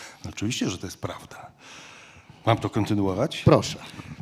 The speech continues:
Speaker 1: To jest prawda.
Speaker 2: No, dziękuję.
Speaker 1: E,
Speaker 2: No, bardzo,
Speaker 1: <laughs> bardzo
Speaker 2: bardzo się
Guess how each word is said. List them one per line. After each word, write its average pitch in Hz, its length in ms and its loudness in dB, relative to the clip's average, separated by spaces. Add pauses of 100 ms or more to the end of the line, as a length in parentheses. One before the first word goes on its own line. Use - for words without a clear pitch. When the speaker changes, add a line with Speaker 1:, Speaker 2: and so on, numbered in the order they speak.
(180)
Speaker 1:
To - 60 10
jest 262 120 8
prawda. - 360 -8 (1160)
Speaker 2:
No, 196 60 0
dziękuję. 160 420 6
Speaker 1:
E, 110 60 0
Speaker 2:
No, 135 160 0
bardzo, 151 380 6
Speaker 1:
<laughs> 165 600 4
bardzo 165 260 6
Speaker 2:
bardzo 151 240 8
się 165 100 6